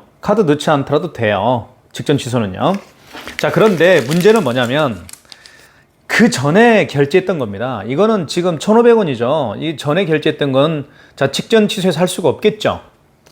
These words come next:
자, 볼게요. 직전 취소 한번 해볼까요? 취소 들러-, 눌러보시고 삼 번이 직전이잖아요. 한번 해볼게요. 자, 없다고 나올 거예요. 왜?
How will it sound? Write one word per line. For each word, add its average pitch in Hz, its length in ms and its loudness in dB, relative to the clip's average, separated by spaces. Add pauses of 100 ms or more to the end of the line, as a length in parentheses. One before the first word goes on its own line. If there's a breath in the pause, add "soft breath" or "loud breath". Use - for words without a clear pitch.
(140)
자, 104 220 -6
볼게요. 113 560 -2
직전 - 260 -4
취소 - 160 -2
한번 135 160 0
해볼까요? 175 480 0 (380)
취소 175 260 -4
들러-, 120 440 -4 (100)
눌러보시고 131 880 -2 (240 soft breath)
삼 208 260 0
번이 233 220 2
직전이잖아요. 135 800 -2
한번 170 220 -4
해볼게요. 190 520 -2 (1080 soft breath)
자, 139 120 2
없다고 185 400 2
나올 107 240 -4
거예요. 101 180 -6
왜? 113 280 -4